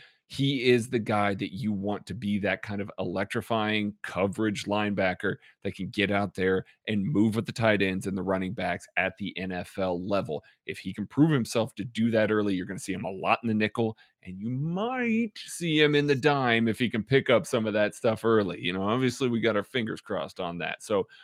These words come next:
we'll see, but getting these reps, these reps that he did not get last year, are so ultra important for him this year.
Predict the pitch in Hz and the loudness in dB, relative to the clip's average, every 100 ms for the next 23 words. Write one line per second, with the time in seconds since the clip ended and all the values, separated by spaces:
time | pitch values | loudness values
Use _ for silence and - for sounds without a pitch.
0 | _ - 139 175 - 127 139 123 107 - | _ 2 6 6 4 2 0 -2 -4 -6
1 | _ _ _ _ - 143 180 170 135 131 | _ _ _ _ 0 4 6 6 4 4
2 | 104 120 85 - - - 120 98 107 - | 4 4 2 -4 -6 0 2 4 2 2
3 | 71 110 - 107 95 95 92 - 101 - | -4 -6 0 0 2 0 -2 -2 -4 -4
4 | 92 85 82 - 90 - - - - - | -4 -4 -6 -6 -6 -6 -10 -12 -14 -10
5 | - 127 120 120 104 98 - 107 104 107 | 0 4 6 6 4 0 0 0 0 -2
6 | 95 90 - 98 95 95 87 80 78 - | -4 -4 -4 -4 -4 -6 -8 -8 -12 -14
7 | - - | -16 -18